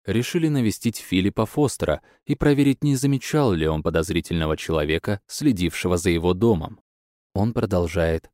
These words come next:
возиться с пакетом. «И вот, что мы нашли». Детектив достает из пакета мою камеру и крутит в руках.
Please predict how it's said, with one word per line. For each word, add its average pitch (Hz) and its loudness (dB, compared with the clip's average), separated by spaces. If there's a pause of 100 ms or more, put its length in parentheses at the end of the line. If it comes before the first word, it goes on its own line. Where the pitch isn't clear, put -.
возиться 85 -2
с - -12
пакетом. - -4 (680)
«И 139 2
вот, 78 0 (140)
что - -2
мы 82 0
нашли». 78 -4 (400)
Детектив 78 -4
достает 73 -2
из - -8
пакета - -2
мою 76 -2
камеру 85 -2 (180)
и 120 0
крутит 92 -2
в 85 -6
руках. - -4